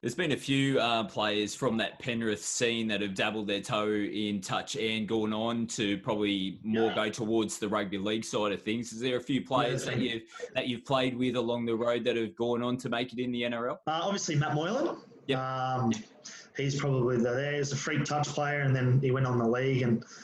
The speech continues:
Speaker 2: and killed it as well. Um, well, I played young, when I was younger, I played with Steve Turner, Junior State Cup, um, for the Panthers. Uh, coached Jerome Luai, and I was fortunate enough, he, I think he d-, made his debut for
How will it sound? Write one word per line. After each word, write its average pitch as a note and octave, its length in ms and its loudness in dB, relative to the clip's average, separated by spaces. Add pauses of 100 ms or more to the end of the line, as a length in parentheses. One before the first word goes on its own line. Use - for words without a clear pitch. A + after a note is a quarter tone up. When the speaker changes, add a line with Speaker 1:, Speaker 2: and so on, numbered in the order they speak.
(180)
Speaker 2:
and A2+ 120 4
killed C3+ 240 2
it C3+ 200 0
as A2+ 120 2
well. C3+ 360 2
Um, B2 920 2 (560)
well, C3+ 120 2
I C#3+ 160 2
played D#3 440 2
young, D#3 280 2
when E3 120 2
I F3+ 40 0
was C#3+ 180 0
younger, E3 240 2
I D3+ 140 2
played D3 180 2
with C3+ 80 4
Steve C#3+ 340 0
Turner, F3+ 480 0
Junior C#3+ 240 2
State A#2+ 320 0
Cup, - 480 0 (120)
um, A#2+ 560 2 (500)
for - 80 0
the A#2+ 140 4
Panthers. D3 1120 0 (460)
Uh, B2+ 200 0
coached F3 420 -2
Jerome D3 360 4
Luai, F3 420 4
and D3 100 0
I C3+ 60 2
was B2+ 140 0
fortunate C#3+ 380 2
enough, C#3 340 2
he, C#3 160 4
I C3+ 60 2
think C#3+ 160 4
he C#3 160 4
d-, - 180 0
made C3 180 4
his A2+ 120 2
debut C3+ 440 2
for A#2+ 400 2